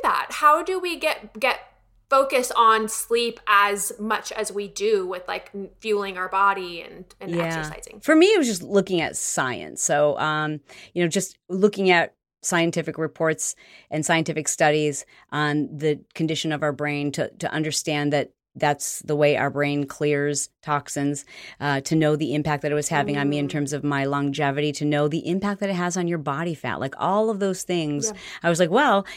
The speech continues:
Speaker 2: if I'm not gonna be exercising for four hours a day, I better get some sleep."
Speaker 1: Right.
Speaker 2: And, and so for me, it was all those things. And,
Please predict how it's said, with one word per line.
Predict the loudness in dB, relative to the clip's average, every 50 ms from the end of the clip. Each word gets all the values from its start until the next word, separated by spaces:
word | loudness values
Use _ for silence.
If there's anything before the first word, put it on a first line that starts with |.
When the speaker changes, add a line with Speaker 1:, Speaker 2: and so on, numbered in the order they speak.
| -4 0
Speaker 2:
if | 2 4
I'm | 4 6 6
not | 6 6 4 4
gonna | 4 4 4 4
be | 4 4
exercising | 2 2 0 -2 2 4 6 6 4 2 0
for | -2 -2 -2
four | 2 4 6
hours | 6 6 6 4 2
a | 0 2
day, | 4 4 4 4 2 _ 0
I | 2 4 4
better | 2 0 2 4 6 6 6 6
get | 2 0
some | -2 -2 -2
sleep." | -2 0 0 0 0 0 -4 _ _ -20 -20 -20 -20 -20 -16 -10 -4
Speaker 1:
Right. | 2 6
Speaker 2:
And, | 6 6 6 6
and | 6 4 6
so | 6 6
for | 6 8 8
me, | 6 8 6
it | 4 4
was | 6 8 8
all | 8 8 8
those | 8 8 8 8 8 6 2 2
things. | 2 2 2 2 2 2 4
And, | 4 4 4 2 -4